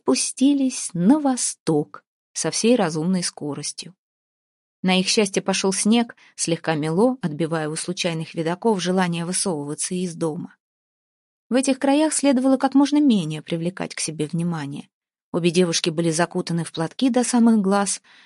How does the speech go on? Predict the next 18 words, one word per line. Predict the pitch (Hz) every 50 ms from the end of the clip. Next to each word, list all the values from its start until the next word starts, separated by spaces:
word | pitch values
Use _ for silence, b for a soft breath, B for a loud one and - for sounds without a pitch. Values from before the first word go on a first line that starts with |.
| b b -
мужчины | 226 240 - - 330 339 330 302
натянули | 277 254 240 - 254 247 262 277 262 262
на | 226 226 214
лица | 214 240 240 - - 262
худы. | 240 - - - 170 147 135 123 - - 170 _ _ _ _ _ _ _ _ _ _ _ _ _ _ _ _ _ _ _
К | - -
счастью, | - 165 160 - - - 165
обе | 151 143 156
сестры | - - - - - - 170
Ингвара | 175 190 220 226 202 180 160 160 147 151 147 -
были | - 156 175 175 170
опытными | 170 175 170 - 165 - 170 165 160 165
наездницами | 165 165 165 190 247 269 240 196 170 156 - - - 151 143 185 B B B B B B B
и | -
хорошо | 175 - 208 208 214 - 294
держались | 240 233 240 220 226 254 240 247 240 -
в | -
седле, | - - 262 214 208 175 156 135 -